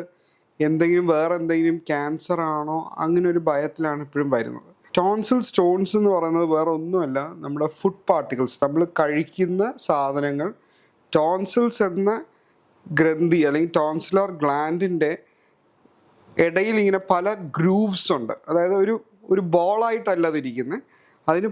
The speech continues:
പല ഗ്രൂവ്സ് ഉണ്ട്. ആ ഗ്രൂവ്സിൻ്റെ ഇടയിൽ കയറിയിരിക്കുന്ന ഫുഡ് പാർട്ടിക്കിൾസ് എല്ലാം കൂടെ അക്യുമുലേറ്റ് ചെയ്തിട്ടുണ്ടാവുന്നതാണ് ടോൺസിലർ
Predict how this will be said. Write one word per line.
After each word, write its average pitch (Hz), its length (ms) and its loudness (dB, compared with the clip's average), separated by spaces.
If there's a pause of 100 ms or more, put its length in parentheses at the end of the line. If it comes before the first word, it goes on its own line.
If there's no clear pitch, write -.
പല 175 200 -2 (280)
ഗ്രൂവ്സ് 208 540 0
ഉണ്ട്. 120 160 -6 (180)
ആ - 20 0 (220)
ഗ്രൂവ്സിൻ്റെ 240 720 0
ഇടയിൽ 185 240 0 (200)
കയറിയിരിക്കുന്ന 175 920 0 (100)
ഫുഡ് 165 260 -2 (120)
പാർട്ടിക്കിൾസ് 143 640 -2 (580)
എല്ലാം 170 240 4
കൂടെ 185 200 2
അക്യുമുലേറ്റ് 226 680 0
ചെയ്തിട്ടുണ്ടാവുന്നതാണ് 147 880 0 (220)
ടോൺസിലർ 135 400 0